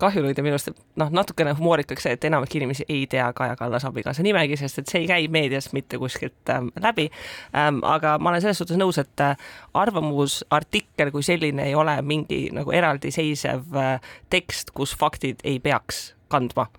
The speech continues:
Et, äh, kui inimene ise seltskonnas midagi arvab, eks ju,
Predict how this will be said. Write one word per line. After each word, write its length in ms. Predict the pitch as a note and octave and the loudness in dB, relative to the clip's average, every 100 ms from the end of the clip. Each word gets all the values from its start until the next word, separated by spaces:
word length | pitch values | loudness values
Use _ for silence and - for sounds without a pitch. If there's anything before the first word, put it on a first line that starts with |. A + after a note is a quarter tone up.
| - - _ - | -20 -20 _ -2
Et, 300 | C3+ _ - | -2 _ -2
äh, 60 | C3+ | 0
kui 160 | D#3+ F3+ | 2 2
inimene 380 | E3+ D#3 D3+ E3+ | 2 0 0 0
ise 200 | G3+ E3 D3+ C3+ | 2 2 0 0
seltskonnas 560 | G#3 - F3+ D#3+ D3+ - | -2 0 2 2 2 0
midagi 380 | D#3+ D3 D3 C#3+ | 0 0 -2 0
arvab, 300 | D#3+ D3 C#3 | 2 2 -2
eks 220 | C#3+ - | -4 -4
ju, 160 | C#3+ C3+ | -2 -2